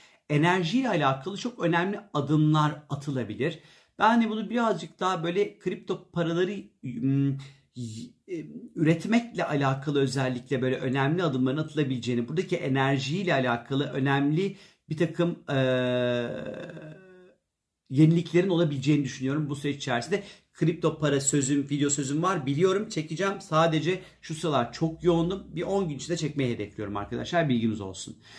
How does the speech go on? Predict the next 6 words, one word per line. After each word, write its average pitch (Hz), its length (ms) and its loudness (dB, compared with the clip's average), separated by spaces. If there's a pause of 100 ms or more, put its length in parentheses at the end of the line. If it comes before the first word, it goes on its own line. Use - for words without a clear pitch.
(180)
Şimdi 175 260 0
bu 240 80 4
süreçte 240 420 -2
özellikle 180 760 0
bu, 160 200 2 (440)
e, 131 600 4